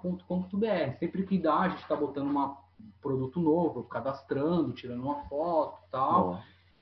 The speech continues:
Speaker 1: E aquilo, né? Skatista pra skatista, né?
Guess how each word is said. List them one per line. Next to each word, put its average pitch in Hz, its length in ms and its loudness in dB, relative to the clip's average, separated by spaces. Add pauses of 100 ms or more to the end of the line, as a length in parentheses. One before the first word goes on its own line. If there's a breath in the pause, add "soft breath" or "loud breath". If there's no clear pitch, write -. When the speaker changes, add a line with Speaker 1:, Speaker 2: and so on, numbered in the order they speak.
(180)
Speaker 1:
E 175 560 0
aquilo, 254 420 6
né? 180 280 4
Skatista 196 480 -2
pra 208 140 0
skatista, 156 600 -6
né? 123 320 -4